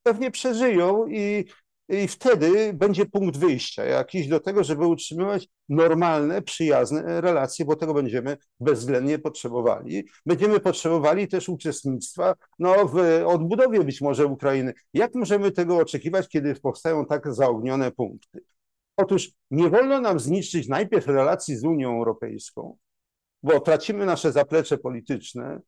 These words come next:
przestajemy się liczyć jako ważny podmiot dla Ukrainy, e, w ich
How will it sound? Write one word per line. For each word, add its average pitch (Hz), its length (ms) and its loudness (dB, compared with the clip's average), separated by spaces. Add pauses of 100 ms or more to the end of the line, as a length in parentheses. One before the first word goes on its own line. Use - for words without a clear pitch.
(160)
przestajemy 208 480 0
się - 160 0
liczyć 185 360 -6
jako 165 220 0
ważny 180 340 0
podmiot 175 440 -2
dla 165 200 0
Ukrainy, 147 760 -2 (340)
e, 165 440 2
w 127 80 -6
ich 202 180 -4